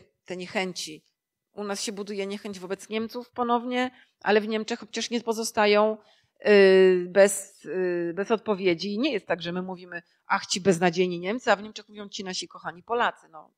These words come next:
no tak nie jest, więc, więc znowu budujemy sobie jakieś mury, granice, kopiemy rowy, to, to jest potworne.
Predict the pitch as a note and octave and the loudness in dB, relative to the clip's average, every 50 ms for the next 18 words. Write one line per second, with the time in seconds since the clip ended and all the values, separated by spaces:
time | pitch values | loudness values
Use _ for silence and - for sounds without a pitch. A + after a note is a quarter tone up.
0 | _ F#3+ E3+ _ - F#3 - - A3+ A#3+ A#3 F#3 D#3+ D#3+ D#3+ D#3+ F3 E3+ F3 - | _ _ _ _ -18 -18 -16 -6 0 2 4 4 4 2 -2 -4 -8 -8 -8 -10
1 | - _ _ _ _ - E3+ F3+ - G3+ F#3+ F#3+ F#3+ F#3+ G3 F3+ F#3+ F#3 F#3 F#3+ | -12 _ _ _ _ -12 -10 -6 -4 2 2 4 4 4 4 4 4 4 4 2
2 | - A3 G3+ G3 G3 F#3+ F#3 - G3 F#3 - - - _ _ _ _ - F#3+ G3 | 2 0 4 6 6 6 6 4 0 0 -2 -4 -8 _ _ _ _ 0 4 6
3 | G#3+ A3 G#3+ G#3+ F#3+ F#3+ G3 G3 F#3+ G3 G#3 G#3+ - - G3+ F#3+ G3 F#3+ F#3+ - | 6 6 6 2 -2 -6 -8 -10 -6 -6 -6 -8 -4 0 4 4 6 4 4 0
4 | - - - F#3 F3+ F#3 F3+ F3 F3+ F3 F3+ F3+ F#3 F#3+ _ _ - _ _ - | -6 -18 -18 -18 -14 -12 -8 -8 -6 -8 -8 -10 -16 -20 _ _ -20 _ _ -20
5 | D#3 D#3 _ _ F#3 _ _ F3 F3 E3+ F3 F#3 G#3 | -20 -20 _ _ _ _ _ -12 -12 -10 -10 -14 -16